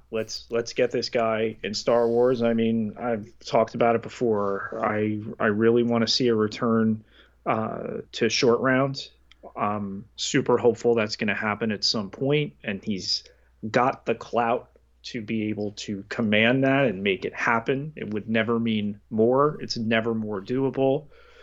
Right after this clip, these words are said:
But, you know, put him in Mandalorian season four.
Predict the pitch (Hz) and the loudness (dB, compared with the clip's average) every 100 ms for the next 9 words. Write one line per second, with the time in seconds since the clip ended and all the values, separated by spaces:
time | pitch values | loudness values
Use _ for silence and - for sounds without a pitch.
0 | - - _ - 113 113 - _ _ _ | -20 -20 _ 0 2 0 -4 _ _ _
1 | - - 104 98 104 127 - _ - 104 | -18 -10 -8 -6 -8 -10 -14 _ -6 -4
2 | 92 110 117 113 - - - _ - - | 0 2 2 -2 -10 -20 -20 _ -6 0
3 | 98 98 131 131 143 151 - 180 170 175 | 2 6 6 6 6 4 6 6 6 2
4 | 160 214 170 110 95 69 | 2 4 6 4 -2 -12